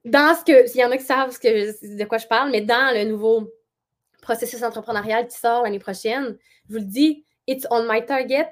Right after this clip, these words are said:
Olivier Primo va venir. Il va être là. I don't know how, I don't know why. C'est envoyé. L'entraînement commence quand t'arrives aux Olympiques pour vrai.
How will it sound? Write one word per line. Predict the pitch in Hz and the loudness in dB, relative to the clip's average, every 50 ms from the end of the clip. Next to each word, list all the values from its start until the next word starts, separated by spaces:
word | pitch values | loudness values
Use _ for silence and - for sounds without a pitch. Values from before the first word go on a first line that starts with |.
| - - - | -8 -2 0
Olivier | 247 247 247 220 269 | 0 2 2 0 -2
Primo | 269 - - 247 240 254 269 247 | -4 -4 -4 -2 -2 0 0 0
va | 240 202 | -2 -2
venir. | 214 208 185 180 - | -2 -6 -8 -8 -8
Il | 202 202 | -8 -6
va | 202 | -6
être | 196 190 - | -6 -6 -4
là. | 208 185 170 - _ _ _ _ _ _ _ _ - | -4 -4 -4 -6 _ _ _ _ _ _ _ _ -4
I | 202 208 | -2 -2
don't | 214 208 | -2 0
know | 208 214 214 | -2 -2 -2
how, | - 208 214 220 233 226 | -2 -2 0 2 2 0
I | 202 | 0
don't | 202 185 180 | -2 -4 -4
know | 202 240 285 | -4 -4 -4
why. | 330 359 - - - _ _ _ _ _ _ _ _ _ _ _ | -4 -6 -6 -8 -12 _ _ _ _ _ _ _ _ _ _ _
C'est | - - 247 240 | -6 -4 -2 -2
envoyé. | 214 214 220 220 202 196 185 - - _ _ _ _ _ _ _ _ _ _ _ _ _ _ _ _ _ _ _ _ _ _ _ _ _ _ _ _ _ _ _ _ _ _ _ _ _ - | -2 0 0 0 0 0 -4 -8 -12 _ _ _ _ _ _ _ _ _ _ _ _ _ _ _ _ _ _ _ _ _ _ _ _ _ _ _ _ _ _ _ _ _ _ _ _ _ 2
L'entraînement | 254 269 285 277 269 262 294 415 | 2 2 2 2 0 0 0 0
commence | 427 330 240 226 254 330 320 | 0 0 0 0 -2 -2 -4
quand | - 262 226 | -6 -8 -6
t'arrives | - 208 214 262 294 | -6 -4 -4 -4 -4
aux | 285 254 220 | -2 -2 -2
Olympiques | 214 196 190 190 - 262 262 | -2 -4 -4 -6 -8 -10 -8
pour | - 214 | -8 -8
vrai. | 196 185 190 214 220 | -8 -6 -8 -10 -12